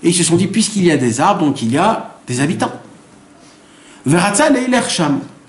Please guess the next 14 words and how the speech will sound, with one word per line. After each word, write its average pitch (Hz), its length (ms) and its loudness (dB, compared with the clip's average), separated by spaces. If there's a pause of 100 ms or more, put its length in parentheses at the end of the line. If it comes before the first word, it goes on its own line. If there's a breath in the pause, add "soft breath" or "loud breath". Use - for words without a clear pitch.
(140)
Donc 143 200 0
il 143 40 -2
s'est 147 120 -4
dit, 196 180 2
je 165 80 0
vais 214 80 2
aller 226 120 2
là-bas 131 280 0
pour 202 300 0
continuer 185 320 0
à 202 80 -2
faire 214 160 -2
du 214 80 -2
business. 226 540 -6